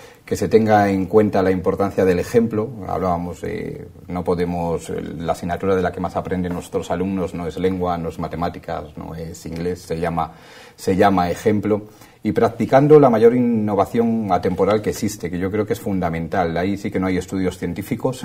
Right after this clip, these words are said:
<laughs> me salto un poco, pero es querer al alumno. No hablo de un querer de convertirnos en osos amorosos, sino en un querer de actitud, de,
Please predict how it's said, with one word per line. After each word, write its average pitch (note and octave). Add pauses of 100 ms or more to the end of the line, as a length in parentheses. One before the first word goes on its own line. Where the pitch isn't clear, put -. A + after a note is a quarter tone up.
(140)
<laughs> -
me F2
salto F#2
un E2+
poco, G2+
pero F#2+
es A2
querer A#2
al A#2
alumno. F#2+ (580)
No G#2+
hablo C3+
de B2
un A#2+
querer G#2+
de F#2+
convertirnos G2+
en G2+
osos -
amorosos, F2+
sino F2
en E2+
un G2+
querer A2
de G#2
actitud, F2+
de, E2+